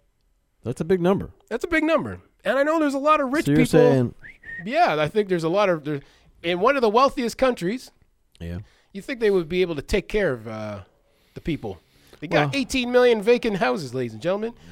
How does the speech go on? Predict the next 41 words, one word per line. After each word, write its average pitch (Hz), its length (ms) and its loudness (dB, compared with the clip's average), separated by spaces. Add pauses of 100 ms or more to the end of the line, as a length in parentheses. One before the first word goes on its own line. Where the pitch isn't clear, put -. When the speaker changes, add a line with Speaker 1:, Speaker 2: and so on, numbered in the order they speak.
Speaker 2:
I 196 120 2
know 226 180 2
some 233 180 2
of 220 60 2
them 208 120 2
could 170 120 -8
probably 214 240 2
be 202 140 -6
a - 20 0
couple 175 260 -2
mansions 180 480 -4
in 175 140 -10
there. 196 160 -10 (720)
Speaker 1:
<laughs> 92 80 2 (800)
Man. 208 460 -2 (300)
Speaker 2:
Couple. 220 320 -4 (100)
Speaker 1:
You 92 180 -8
know 113 100 -6
there's 98 140 -4
gotta 107 180 -2
be 87 80 -6
a 80 40 -6
few 123 200 -4
of - 60 -4
them. - 100 -10
Speaker 2:
Could - 20 -18
cover, 226 220 -2 (140)
but 233 280 0
I'm, 185 160 0 (140)
I'm 175 160 -6
thinking 151 240 -4
for 131 140 -4
the 117 80 -6
majority. 285 680 -6
Speaker 1:
We 139 100 0
could 123 120 -10
shack 123 320 -4
up 104 60 -4
a 101 60 -2
bunch 95 300 -2
of 90 80 -6